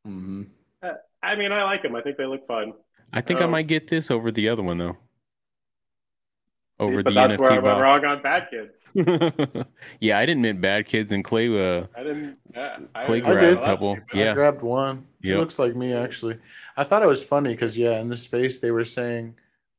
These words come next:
Speaker 1: like, um, that, you know, they, that's one of the one, that's one of the things they wanted to do was, like, create some random stuff that people identify with. And yeah,
Speaker 3: Yeah.
Speaker 1: looks like me as a kid. It's kinda
Speaker 3: Yep.
Speaker 1: funny.
Speaker 3: Yep.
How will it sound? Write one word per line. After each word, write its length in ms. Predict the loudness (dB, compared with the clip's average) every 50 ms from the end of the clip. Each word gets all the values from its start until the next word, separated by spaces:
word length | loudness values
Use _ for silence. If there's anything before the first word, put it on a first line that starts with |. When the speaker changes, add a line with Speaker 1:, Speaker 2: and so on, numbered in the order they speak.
| _
Speaker 1:
like, 340 | -12 -10 -10 -12 -14 _ _ _ _ _ _ _ _ _ _ _ -10
um, 580 | -8 -6 -4 -4 -4 -4 -4 -6 -8 -12 -18 -20 _ _ _ _ _
that, 360 | -4 -2 -2 -2 -4 -4 -8 _ _ _ _ _ _ _
you 100 | -10 -8 -6
know, 120 | -4 -4
they, 180 | -4 -4 -4 -4 0
that's 280 | 0 0 0 0 -2 -4
one 120 | -2 -2
of 60 | -2 -2
the 60 | -2
one, 220 | -4 -4 -6 -6 -10 _ _
that's 200 | -2 -2 -2 -2
one 100 | -4 -2
of 60 | -2 -4
the 60 | -4
things 240 | -4 -4 -4 0 0
they 100 | 0 0
wanted 280 | 0 0 -4 -4 -6 -6
to 80 | -10
do 260 | -6 -4 -2 -2 0 -2
was, 200 | -2 -4 -4 -4
like, 180 | -6 -6 -6
create 360 | -10 -8 -6 -6 -6 -6 -8 -10
some 200 | -12 -12 -10 -8
random 360 | -6 -6 -6 -6 -6 -8 -10
stuff 360 | -10 -6 -4 -4 -4 -4 -4
that 160 | -8 -8 -6
people 240 | -8 -10 -8 -6 -8
identify 520 | -8 -8 -8 -10 -10 -10 -8 -6 -6 -6
with. 260 | -6 -6 -10 -12 -12 _
And 100 | -20 -14
yeah, 140 | -12 -12 -12 -14 _ _ -20 _ _ -20 _ _
Speaker 3:
Yeah. 200 | -10 -6 -4 -4
Speaker 1:
looks 180 | -4 -4 -2 -2
like 220 | -2 -2 -2 -4
me 140 | -4 -2 0
as 140 | 0 0 -2
a 40 | -4
kid. 320 | -2 -2 -2 -2 -4 -8 _ _ _ _
It's 80 | -20 -10
kinda 180 | -4 -4 -4 -4
Speaker 3:
Yep. 60 | -4
Speaker 1:
funny. 280 | -6 -6 -8 -8 -12 -14 _ _ _ _ _ _ _
Speaker 3:
Yep. 200 | -4 -4 -4